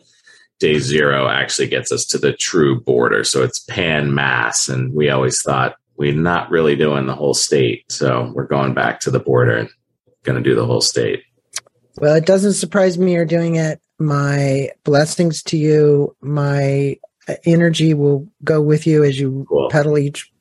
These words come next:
Speaker 2: pedal and stroke. I know what it's like. Enjoy the ride, my friend,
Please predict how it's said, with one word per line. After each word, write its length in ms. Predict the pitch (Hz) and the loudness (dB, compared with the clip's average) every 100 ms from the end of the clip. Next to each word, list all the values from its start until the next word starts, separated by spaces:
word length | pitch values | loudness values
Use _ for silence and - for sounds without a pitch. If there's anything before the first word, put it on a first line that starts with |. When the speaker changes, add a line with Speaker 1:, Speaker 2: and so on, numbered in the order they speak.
| _ - | _ -2
Speaker 2:
pedal 400 | 156 156 147 - _ _ _ | 0 0 -4 -8 _ _ _
and 160 | 135 139 | -10 -8
stroke. 560 | - 180 165 165 - - - | -2 2 4 4 -2 -20 -8
I 120 | 147 | -2
know 160 | 147 165 | 0 2
what 180 | 160 | 2
it's 180 | 147 - | 0 -2
like. 380 | 156 147 143 - _ _ _ _ _ | -2 0 0 -6 _ _ _ _ _
Enjoy 400 | - 151 147 165 | -4 -2 2 4
the 80 | 156 | 4
ride, 320 | 151 147 143 | 2 2 2
my 180 | 139 139 | 0 -2
friend, 460 | 135 139 135 131 | -4 -4 -2 -2